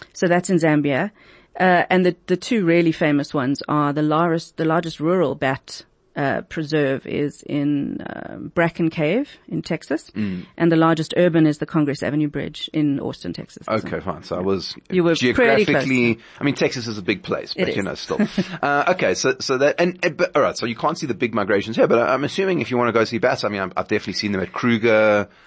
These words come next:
Speaker 2: at, uh, some of the parks that we have.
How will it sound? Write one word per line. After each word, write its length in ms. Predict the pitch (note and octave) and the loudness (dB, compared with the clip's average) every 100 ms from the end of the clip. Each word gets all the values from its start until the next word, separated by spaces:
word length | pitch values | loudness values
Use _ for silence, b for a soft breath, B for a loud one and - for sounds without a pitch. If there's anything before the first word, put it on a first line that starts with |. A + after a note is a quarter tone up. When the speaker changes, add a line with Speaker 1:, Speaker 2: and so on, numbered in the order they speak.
| b b - | b b -8
Speaker 2:
at, 320 | F2 - - | -8 -6 -4
uh, 320 | F#2+ E2+ F2 | 0 0 -2
some 200 | E2 G#2 | -4 -4
of 100 | G2 | -2
the 60 | F#2 | -4
parks 360 | - G2 G#2+ | 0 0 0
that 100 | - | -2
we 120 | - A#2 | -2 -2
have. 240 | C#3 B3 | -4 -6